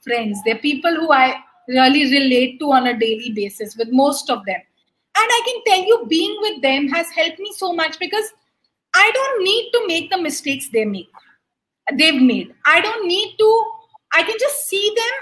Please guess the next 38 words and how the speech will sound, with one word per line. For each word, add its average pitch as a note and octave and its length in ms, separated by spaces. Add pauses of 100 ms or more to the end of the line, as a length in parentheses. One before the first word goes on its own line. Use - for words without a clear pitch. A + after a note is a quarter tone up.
(160)
and F4 100
I F4 140
can F#4 180
be F#4 140
like, F4+ 240
"Oh, G4+ 120
this F#4 200
is G#4+ 160
what G4 240
I D#4+ 80
should F#4 300
do, F4+ 140
this C#4 120
is C#4+ 60
what C#4 140
I B3+ 100
don't G#3 280
need F#3+ 200
to F#3 80
do," - 120 (120)
you A3 100
know? C#4 200 (280)
So, A#4+ 160
so G#4 320
much, B4 360 (140)
I G4+ 120
literally A#4+ 420 (120)
feel E4 340
that D4 140
this D4+ 200
book B3 320 (100)
and C4 220
these C#4 180
eleven A#3 380
people A#3+ 420 (540)
have A4+ 80 (180)
paced G#4 420
my A4+ 140